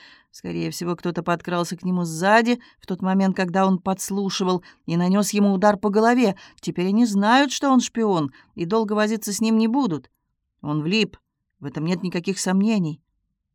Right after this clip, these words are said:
Никто не знает, где он, поэтому помощи со стороны ждать бесполезно, вся надежда только на его собственный ум. «Ну что же, вперед!» пробормотал Томми себе под нос и повторил свои предыдущие слова. «Э, черт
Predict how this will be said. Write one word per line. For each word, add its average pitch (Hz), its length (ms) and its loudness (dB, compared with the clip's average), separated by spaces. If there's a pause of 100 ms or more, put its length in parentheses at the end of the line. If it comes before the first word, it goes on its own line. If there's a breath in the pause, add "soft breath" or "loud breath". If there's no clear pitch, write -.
(160)
Никто 190 320 0
не 247 120 8
знает, 226 380 4
где 160 260 -2
он, 143 200 0
поэтому 175 400 0
помощи 226 420 -2
со - 140 -8
стороны 160 380 -4
ждать 175 220 0
бесполезно, 175 600 -4
вся 170 180 -4
надежда 180 400 -2
только 196 300 -4
на 190 80 0
его 190 160 -2
собственный 220 640 -2
ум. 214 300 0 (400 loud breath)
«Ну 165 260 -8
что 165 320 -12
же, 135 160 -8
вперед!» 220 600 -2
пробормотал 254 640 0
Томми 196 260 -4
себе 160 260 -8
под 214 240 -2
нос 202 160 -4
и 185 60 -10
повторил 185 420 -6
свои 190 240 -2
предыдущие 185 680 -4
слова. 185 400 2 (440 loud breath)
«Э, 233 160 -2
черт - 480 -2